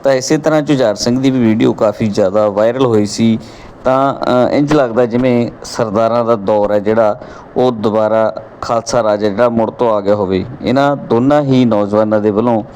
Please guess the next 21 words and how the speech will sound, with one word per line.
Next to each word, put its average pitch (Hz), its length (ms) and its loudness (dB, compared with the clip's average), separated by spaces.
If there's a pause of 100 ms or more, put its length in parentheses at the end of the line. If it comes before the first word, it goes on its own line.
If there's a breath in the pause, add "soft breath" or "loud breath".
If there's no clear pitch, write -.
(520 loud breath)
ਪੰਜਾਬ, 113 480 2
ਪੰਜਾਬੀ 110 600 0
ਤੇ 117 140 0
ਪੰਜਾਬੀਅਤ 110 580 0
ਦਾ 120 140 2
ਕਾਫੀ 123 320 -2
ਜ਼ਿਆਦਾ 107 340 0
ਨਾਮ 98 420 -2 (140)
ਉਹ 117 220 2
ਰੌਸ਼ਨ 104 380 -2
ਕੀਤਾ। 90 400 -4 (440 loud breath)
ਤਾਂ 120 140 0
ਤੁਸੀਂ 127 340 -2
ਕਿਸ 131 160 -2
ਤਰੀਕੇ 120 440 -2
ਦੇ 104 80 -2
ਨਾਲ 104 220 0
ਦੇਖਦੇ 104 400 -2
ਹੋ 110 220 -2 (480 loud breath)
ਇਹਨਾਂ 123 280 0
ਦੀਆਂ, 117 480 2